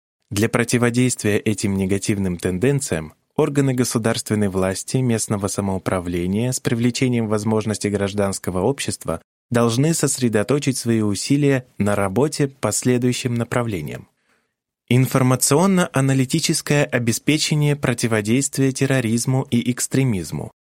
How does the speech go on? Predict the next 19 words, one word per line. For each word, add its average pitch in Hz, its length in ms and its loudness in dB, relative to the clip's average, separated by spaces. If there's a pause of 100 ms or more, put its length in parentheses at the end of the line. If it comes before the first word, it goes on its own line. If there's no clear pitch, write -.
(160)
выпуск 131 500 0
всевозможных 110 800 0
памяток, 117 520 0 (180)
брошюр, 117 640 0 (360)
книг, 120 520 0 (100)
обращений, 123 800 2
плакатов, 101 760 -2 (220)
социальной 143 540 2
рекламы, 98 560 -2 (360)
объективные 143 680 2
публикации 127 800 0
в - 120 -10
прессе 123 640 0 (240)
о 113 120 2
деятельности 120 800 0
правоохранительных 113 1040 -2
органов, 98 420 -2 (340)
оперативных 120 680 0
штабов 110 560 -2